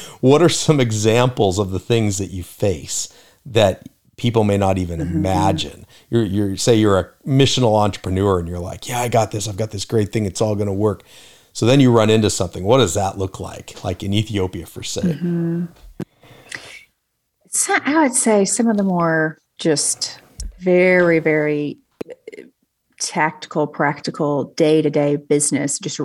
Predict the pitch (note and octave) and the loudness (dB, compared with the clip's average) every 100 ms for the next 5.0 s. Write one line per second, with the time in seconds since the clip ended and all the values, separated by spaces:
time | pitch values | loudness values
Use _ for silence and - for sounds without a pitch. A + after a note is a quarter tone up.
0 | - D3 - D#3 C#3+ C#3+ D3 C#3+ C#3+ C#3 | -2 -2 0 0 2 0 -2 -2 -2 -2
1 | D#3 D3+ D3 D3 C#3+ D3+ D#3+ E3 E3+ C#3+ | -2 0 2 2 0 -4 -2 0 0 -4
2 | D3+ E3 E3 D#3 - D#3 D#3 D3+ D3+ D3+ | -2 -2 0 -4 -4 -2 -2 -2 -4 -4
3 | - - - - - - E3+ D#3+ E3+ E3 | -10 -16 -20 -20 -20 -14 -2 0 2 2
4 | D3 - - - F3 - - - - | -2 -4 -10 -4 -2 -2 -4 -8 -8